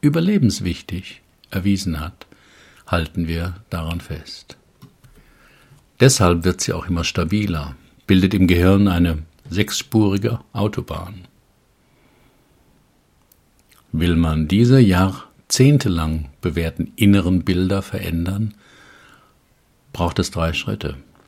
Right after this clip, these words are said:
Erstens die achtsame Untersuchung dieser Selbstorganisation mit dem Teilnehmer. Zweitens die Bewusstmachung und emotionale Verarbeitung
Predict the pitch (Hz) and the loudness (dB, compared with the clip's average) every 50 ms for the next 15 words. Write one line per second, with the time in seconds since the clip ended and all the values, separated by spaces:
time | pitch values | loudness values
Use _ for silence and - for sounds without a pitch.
0 | _ _ _ - _ - - - - 117 117 - - 127 120 107 - - - - | _ _ _ -20 _ -20 -20 -2 2 2 2 4 4 4 4 4 4 -4 -8 -18
1 | - - - _ _ _ _ _ _ _ - - - 131 127 - - - 127 110 | -20 -20 -20 _ _ _ _ _ _ _ -6 2 2 2 2 0 0 2 4 4
2 | 104 120 120 107 92 95 87 80 85 87 82 73 73 90 98 120 151 165 180 180 | 6 4 4 4 4 4 2 2 0 -2 -2 -2 0 0 0 0 0 -2 -4 -6
3 | - _ - 101 98 90 90 78 82 87 87 - - - 90 87 87 92 92 95 | -14 _ -4 -4 -2 0 0 -2 -2 -4 -4 -6 -10 -8 -6 -4 -2 0 0 0
4 | 92 92 104 101 - - - 101 101 107 117 123 135 147 135 - - 95 85 - | -2 -2 -6 -6 -6 -6 -6 -6 -6 -4 -4 -4 -4 -6 -4 -2 -2 0 0 0
5 | 85 80 - 92 76 76 76 76 78 80 80 85 95 101 107 117 _ _ _ _ | -4 -4 -4 -4 -6 -6 -6 -8 -8 -8 -8 -8 -8 -10 -12 -14 _ _ _ _
6 | _ _ _ _ _ _ _ _ _ _ _ - - _ _ _ _ _ _ - | _ _ _ _ _ _ _ _ _ _ _ -20 -20 _ _ _ _ _ _ -14
7 | - - 90 85 82 - - 80 78 - - - - - _ _ _ _ _ _ | -4 -2 0 0 0 -2 -2 -4 -4 -4 -6 -8 -10 -10 _ _ _ _ _ _
8 | _ _ _ _ _ _ - 82 76 73 71 - _ - 76 95 151 180 - - | _ _ _ _ _ _ -10 -8 -8 -8 -8 -8 _ -4 4 4 4 4 4 -2
9 | - - 80 76 71 - - 80 76 73 - - - - - - 120 120 110 - | -4 -4 -4 -4 -4 -6 -8 -8 -6 -6 -6 -8 -10 -4 4 6 6 6 6 2
10 | - 95 90 87 85 82 80 76 - - - 82 87 92 95 90 80 76 76 - | 0 2 2 2 0 0 -2 -4 -6 -8 -8 -6 -4 -4 -4 -4 -4 -4 -6 -6
11 | - 82 82 95 101 101 101 | -8 -6 -4 -4 -6 -6 -8